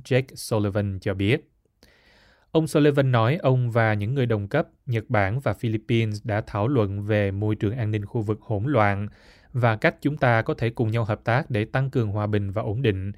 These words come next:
trong các lĩnh vực bao gồm tự do hàng hải và an ninh kinh tế.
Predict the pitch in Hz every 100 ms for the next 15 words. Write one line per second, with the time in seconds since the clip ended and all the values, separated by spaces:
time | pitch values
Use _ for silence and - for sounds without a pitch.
0 | - - - 123 107 160 123 120 110 -
1 | 120 110 107 98 107 104 113 107 104 98
2 | 95 113 123 117 107 107 101 98 107 101
3 | 107